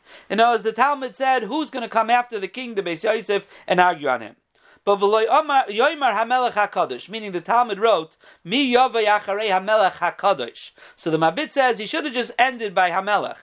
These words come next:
and he shouldn't have said Hamelech HaKadosh,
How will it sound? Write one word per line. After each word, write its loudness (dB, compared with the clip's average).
and -4
he -2
shouldn't 0
have -4
said 4
Hamelech 0
HaKadosh, -2